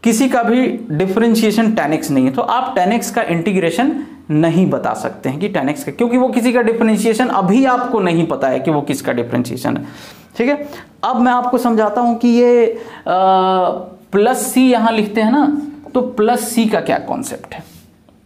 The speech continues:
सर आप plus सी क्यों लिख रहे हैं? चलिए उसके लिए एक example लेते हैं हम लोग। आ, example है,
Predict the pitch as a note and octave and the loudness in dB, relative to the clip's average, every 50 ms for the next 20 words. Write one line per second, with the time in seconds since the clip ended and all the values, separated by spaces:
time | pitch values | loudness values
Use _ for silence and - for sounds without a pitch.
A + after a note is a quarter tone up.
0 | _ _ _ _ - - - - - - - G3+ G3+ G3+ F#3 F#3+ - F#3 F#3+ G3 | _ _ _ _ -20 -18 -18 -18 -12 -6 -2 -2 0 0 -2 0 0 2 2 2
1 | G3 - - E3 D3+ - C#3+ C3 B2+ A#2 A2 - A#2+ A#2 - - - - - - | 2 2 0 0 0 2 0 0 0 0 -2 -4 -4 -6 -6 -8 -12 -20 -20 -20
2 | - - - - - G3+ G3 F3+ D#3+ D3+ - - F#3+ F#3 F#3 - - F3+ F#3+ F#3 | -20 -20 -10 -4 -2 0 2 2 2 0 2 0 2 2 2 2 2 0 0 0
3 | - E3 C#3+ C3+ C3 D3 D3 D3 D3 D3 E3+ D3+ C3+ B2+ B2 - C#3 C3 B2+ B2+ | -2 -2 -2 0 0 2 2 2 2 2 2 2 2 2 2 0 0 0 0 2
4 | C#3 C3+ C#3 F3+ A3+ B3 - - - - - - - - - - - - - C#3 | 2 4 4 2 2 -2 -4 -10 -14 -18 -20 -20 -20 -20 -20 -14 -6 -4 -2 0
5 | C#3 C3+ C3+ - D3+ D3 D3 C#3 C3+ D3 C#3+ C#3+ C#3+ C#3+ C#3+ E3 E3 E3 D#3 C3+ | 0 -2 -2 -2 -4 -4 -4 -2 -2 -2 0 0 0 -2 -2 -2 -2 -2 -2 -2
6 | D3+ D3 D3 C3+ C3+ D3+ F#3+ G#3 - - | -2 0 2 2 2 2 0 -2 -6 -12